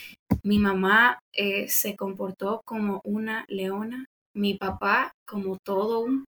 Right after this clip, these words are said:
padre, caballero, mi abuelo también,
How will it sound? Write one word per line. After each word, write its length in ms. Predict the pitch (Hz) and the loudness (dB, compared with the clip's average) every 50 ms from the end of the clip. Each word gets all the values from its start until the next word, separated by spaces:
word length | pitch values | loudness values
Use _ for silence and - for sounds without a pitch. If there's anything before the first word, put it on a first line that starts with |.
| _ _ - | _ _ 6
padre, 440 | 220 208 214 220 247 262 294 381 - _ _ - | 6 6 6 4 2 2 0 0 -6 _ _ 0
caballero, 800 | 196 196 202 214 220 208 202 226 220 214 220 226 277 392 - - _ _ - | 2 2 4 2 0 2 4 4 4 4 4 2 0 0 -2 -6 _ _ -2
mi 240 | - 214 220 214 202 | 0 0 2 2 2
abuelo 580 | 190 180 175 185 185 196 214 247 277 294 294 294 | 2 0 0 2 4 6 6 6 6 4 2 2
también, 680 | 285 262 254 247 240 247 247 254 254 262 277 294 | 2 0 0 0 0 0 2 2 0 0 -2 -4